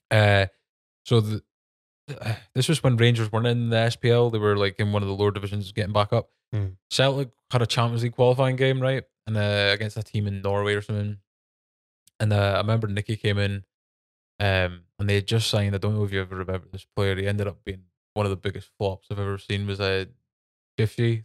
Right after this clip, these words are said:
Speaker 1: the Dundee United player. Um, and he came and, like, Celtic gave him the number seven and that, and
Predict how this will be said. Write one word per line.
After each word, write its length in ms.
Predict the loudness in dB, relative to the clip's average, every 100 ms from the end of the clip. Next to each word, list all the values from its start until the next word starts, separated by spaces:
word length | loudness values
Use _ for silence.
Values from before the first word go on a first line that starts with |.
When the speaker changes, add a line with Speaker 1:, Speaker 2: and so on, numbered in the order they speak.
| -8
Speaker 1:
the 60 |
Dundee 260 | -4 -2 0
United 320 | -2 -4 -6
player. 400 | -4 0 0 -2 -6 _ _ _ _ _
Um, 340 | 0 2 0 -6
and 100 | -4
he 60 | -2
came 260 | 2 2
and, 240 | 2 -4 -2
like, 140 | -6 -6 -2
Celtic 340 | 0 2 0
gave 160 | -6 -4
him 80 |
the 80 | -6
number 180 | -6 -6
seven 340 | -2 0 0
and 100 | -2
that, 180 | -4 -6
and 80 | -8